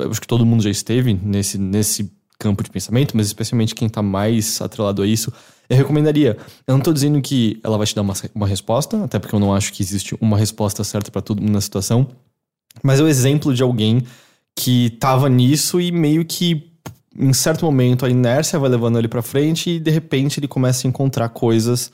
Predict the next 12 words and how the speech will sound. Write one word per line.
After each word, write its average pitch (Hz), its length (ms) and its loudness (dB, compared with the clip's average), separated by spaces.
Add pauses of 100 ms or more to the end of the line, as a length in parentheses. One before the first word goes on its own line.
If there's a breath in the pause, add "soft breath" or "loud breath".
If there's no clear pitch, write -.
(460 soft breath)
ah, 113 360 2 (100)
que, 135 100 -4
de 131 120 0
fato, 123 340 0
começam 120 400 2
a - 20 2
movê-lo 123 360 4
e, 135 40 4
eventualmente, 123 600 2
a 120 40 0
graphic 117 380 -2
novel 110 380 0